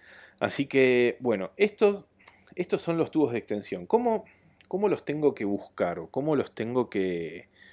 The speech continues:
cómo sé cuáles son los que se adaptarían a mi cámara? Bueno, evidentemente, cada cámara tiene una montura distinta. Eh,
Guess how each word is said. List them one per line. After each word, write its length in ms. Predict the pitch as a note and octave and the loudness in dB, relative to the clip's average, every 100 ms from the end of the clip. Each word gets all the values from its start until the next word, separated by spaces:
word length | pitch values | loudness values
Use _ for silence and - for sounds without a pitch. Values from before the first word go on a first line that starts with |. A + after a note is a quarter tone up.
| _ | _
cómo 240 | - C#3+ C#3 | -6 -4 -4
sé 220 | - C3+ | -4 0
cuáles 260 | - B2+ G#2+ | 2 2 0
son 300 | A2+ A#2 A#2 | -4 -6 -8
los 240 | - G2+ - | -8 -8 -6
que 420 | - F#2+ F#2 E2 | -8 -6 -6 -10
se 180 | - - | -8 -2
adaptarían 600 | F#2+ F#2+ - G2 A#2+ A2 | 0 -2 -4 -4 -4 -4
a 60 | F#2 | -6
mi 160 | G2 | -8
cámara? 460 | F#2+ E2 - - - _ _ - - - | -12 -14 -16 -20 -20 _ _ -20 -20 -8
Bueno, 260 | A2+ F2 - - | -6 -6 -12 -6
evidentemente, 800 | B2+ D#3 F3+ F3+ G3 G3 F#3+ - _ - _ _ _ | -2 -2 0 -2 -2 -2 -2 -4 _ -20 _ _ _
cada 220 | - D3+ | 2 2
cámara 300 | D3 D#3 E3 | 4 2 2
tiene 160 | B2 C3 | 0 -2
una 100 | A#2 | -2
montura 580 | G#2+ G#2 E3 D#3+ B2+ - _ | -2 -2 0 0 0 -4 _
distinta. 640 | - G#2+ D3+ B2 F#2+ A2 - _ _ _ _ _ - | -8 -6 -4 -2 0 -2 -4 _ _ _ _ _ -20
Eh, 180 | C2+ | -20